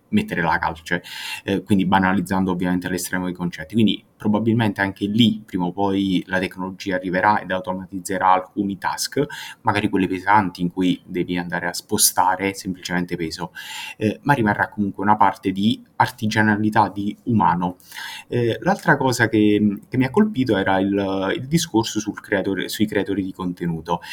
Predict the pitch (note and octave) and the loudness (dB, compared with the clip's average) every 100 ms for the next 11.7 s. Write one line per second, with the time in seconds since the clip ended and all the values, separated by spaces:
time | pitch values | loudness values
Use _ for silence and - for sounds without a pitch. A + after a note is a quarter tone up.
0 | - - - G2+ G2 F#2+ F#2+ F#2+ - _ | -10 -10 -6 -2 -2 -2 -2 -4 -6 _
1 | - G#2+ G#2+ F#2+ F#2+ - A2+ A#2 C3+ D3+ | -10 -4 0 2 0 -2 -2 2 4 4
2 | C3+ D3+ D3 C3+ A#2+ - B2 A2+ A2 A2 | 4 2 0 2 2 0 0 2 4 4
3 | G#2+ G#2+ G#2 G#2 G2+ - - - - G2+ | 4 4 4 2 0 -8 -20 -4 0 2
4 | G2+ - C3 - A2 G#2+ G#2+ G2+ - G2+ | 2 2 2 6 4 6 2 0 0 0
5 | G2+ G2 - G2 F#2+ F#2+ F#2 F#2 F2+ G2 | 2 0 -4 -8 -8 -6 -4 -2 -2 -4
6 | F#2+ F#2 F2+ F2+ E2+ _ - F#2+ F#2 F#2 | -10 -10 -12 -14 -16 _ -12 -4 -4 -4
7 | F#2+ F#2+ F#2 - G2+ - G#2+ G#2 F#2+ F#2 | -4 -6 -8 -6 -4 -2 -2 -2 -2 -4
8 | E2+ - F2+ - F#2+ G2 - G2+ F#2+ F#2+ | -6 -8 -8 -6 -4 -4 -2 -2 -2 -4
9 | F2 F2 F2 F#2+ F#2 F#2+ F#2 F#2+ F2 F2+ | -8 -8 -8 -6 -8 -8 -12 -12 -8 -4
10 | F#2+ G2 - F2 F2 - F#2 F#2+ F#2 - | -4 -4 -8 -12 -14 -6 -4 0 0 -2
11 | - F2+ F2+ F2+ A2+ C3+ F#2 | -4 -6 -4 -6 0 0 0